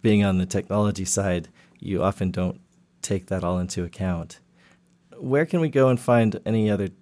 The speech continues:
resources on solving this problem, or simply how to work better as a team to achieve these goals?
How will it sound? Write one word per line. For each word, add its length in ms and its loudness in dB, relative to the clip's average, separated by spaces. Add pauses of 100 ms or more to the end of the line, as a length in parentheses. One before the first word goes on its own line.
(120)
resources 680 -4
on 300 -6 (160)
solving 440 2
this 140 -4
problem, 520 -4
or 320 -10 (300)
simply 540 0 (440)
how 160 0
to 40 0
work 220 0
better 220 0
as 100 -4
a 60 -10
team 600 -4
to 240 -4
achieve 320 -8
these 160 -12
goals? 480 -6